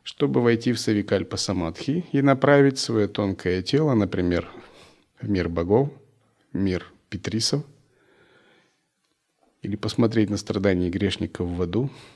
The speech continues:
или в мир страдающих предков, если у вас смелости хватит,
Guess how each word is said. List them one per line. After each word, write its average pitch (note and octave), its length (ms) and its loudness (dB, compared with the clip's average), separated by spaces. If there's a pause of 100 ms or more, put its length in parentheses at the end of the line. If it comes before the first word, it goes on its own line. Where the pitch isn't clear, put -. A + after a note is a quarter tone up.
(580)
или F#2+ 220 -4
в F2+ 100 -2
мир G#2 320 0 (560)
страдающих G2+ 720 0
предков, A2 480 -2 (420)
если G2 320 -4
у G#2+ 60 0
вас G2+ 200 0
смелости A2+ 500 0
хватит, C3 440 -4